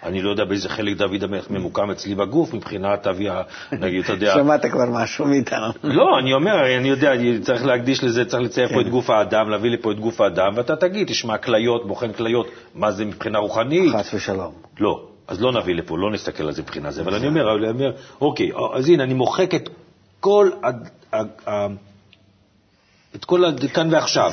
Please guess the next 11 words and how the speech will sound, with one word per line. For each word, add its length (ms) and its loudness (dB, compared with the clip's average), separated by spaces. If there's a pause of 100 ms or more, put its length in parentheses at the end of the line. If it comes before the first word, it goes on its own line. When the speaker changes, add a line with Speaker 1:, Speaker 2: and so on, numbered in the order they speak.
(100)
Speaker 2:
זה 180 0
שייך 480 -4
לנשמה. 680 -4 (680)
Speaker 1:
אוקיי. 200 -18 (500)
Speaker 2:
איפה 340 -2
הנשמה 480 -10
שלך? 360 -14
Speaker 1:
איפה? 280 -16 (420)
Speaker 2:
אז 120 -16
אני 140 -12
שואל. 380 -6